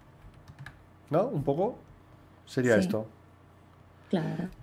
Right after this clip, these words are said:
Speaker 1: Eh, como
Speaker 2: Y por ahí
Speaker 1: curiosidad, como curiosidad, creo que te puedo enseñar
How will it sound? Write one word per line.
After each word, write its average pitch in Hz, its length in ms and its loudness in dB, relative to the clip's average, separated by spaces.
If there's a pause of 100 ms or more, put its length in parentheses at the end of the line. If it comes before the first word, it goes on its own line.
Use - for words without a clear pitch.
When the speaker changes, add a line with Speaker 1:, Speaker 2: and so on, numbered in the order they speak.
(140)
Speaker 1:
Eh, 131 500 6
como 131 200 4
Speaker 2:
Y - 20 -2
por - 40 -2
ahí 185 40 -2
Speaker 1:
curiosidad, 180 640 6 (300)
como 120 260 0
curiosidad, 156 640 2 (280)
creo 170 420 4 (140)
que 139 120 -2
te 135 120 -2
puedo 139 260 2
enseñar 156 560 0